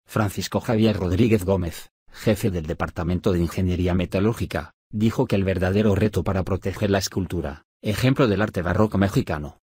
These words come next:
creada en mil ochocientos tres por el arquitecto y escultor Manuel Tolsá, fue aplicar un material compatible con la capa pictórica que encontramos.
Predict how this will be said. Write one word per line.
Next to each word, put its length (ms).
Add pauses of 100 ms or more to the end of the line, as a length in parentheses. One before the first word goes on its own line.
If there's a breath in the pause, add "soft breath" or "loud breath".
(140)
creada 400
en 120
mil 180
ochocientos 600
tres 240
por 160
el 100
arquitecto 540
y 80
escultor 420
Manuel 360
Tolsá, 420 (180)
fue 280
aplicar 360
un 140
material 460
compatible 560
con 120
la 120
capa 260
pictórica 560
que 120
encontramos. 840